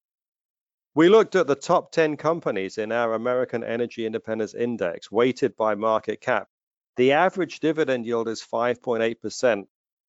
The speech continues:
The average bond yield on long-term debt is four point three percent. The stocks yield one and a half percent more than the bonds.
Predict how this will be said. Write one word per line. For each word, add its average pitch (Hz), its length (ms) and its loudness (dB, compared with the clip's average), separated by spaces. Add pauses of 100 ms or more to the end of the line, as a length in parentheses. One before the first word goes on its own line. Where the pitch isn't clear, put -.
The 120 160 2
average 147 480 0
bond 135 340 4
yield 107 260 4
on 104 140 2
long-term 110 520 -2
debt 110 280 -2
is 113 160 -8
four 123 360 -4
point 117 340 -2
three 127 180 -6
percent. 104 500 -2
The 117 120 -8
stocks - 520 0
yield 117 320 0
one 117 220 0
and 131 100 -2
a 127 60 2
half 113 320 0
percent 120 460 -2
more 123 640 0 (240)
than 127 160 0
the 131 80 -2
bonds. 127 640 -2